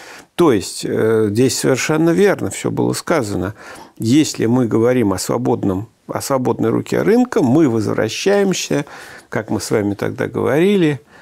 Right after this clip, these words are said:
походя, э, к чисто биологической конкуренции. Это чистая биология в незамутнённом виде.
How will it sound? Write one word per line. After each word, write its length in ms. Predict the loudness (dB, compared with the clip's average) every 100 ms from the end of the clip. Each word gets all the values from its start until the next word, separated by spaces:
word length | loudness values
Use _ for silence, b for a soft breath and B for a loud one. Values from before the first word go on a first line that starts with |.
| B _
походя, 640 | 0 0 -2 -2 -2 -2 b b b _ -4
э, 520 | 0 0 0 0 -2
к 40 | -6
чисто 460 | -2 0 0 0
биологической 840 | 0 2 2 0 -2 -2 -6 -6 -6
конкуренции. 920 | -4 -6 -4 -4 -4 -6 -10 -14 -10
Это 260 | -6 -4 -4 -6 -6
чистая 540 | 0 2 2 0 2
биология 760 | 2 2 2 4 2 2 0 -2 -6
в 140 | 0 2
незамутнённом 920 | 4 4 0 0 0 2 2 0 -2
виде. 400 | -2 -4 -6 -12